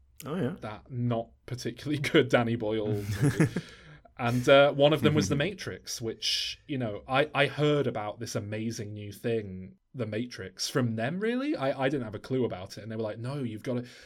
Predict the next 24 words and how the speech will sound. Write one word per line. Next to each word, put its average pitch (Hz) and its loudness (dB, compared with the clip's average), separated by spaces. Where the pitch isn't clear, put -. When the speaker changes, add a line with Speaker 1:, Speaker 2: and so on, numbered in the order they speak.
Speaker 2:
you've 113 -10
gotta 143 -2
check 127 -2
out 135 -4
this 123 -8
film. 151 -2
We've 110 -4
rented 127 -4
it 123 -4
out. 123 -4
We've 123 0
already 117 0
watched 127 -2
it. 123 -2
We're 120 -6
gonna 123 -4
watch 117 -4
it 117 -6
again 123 -2
while 113 -6
we've 107 -6
got 120 -4
the, 110 -6
the 107 -10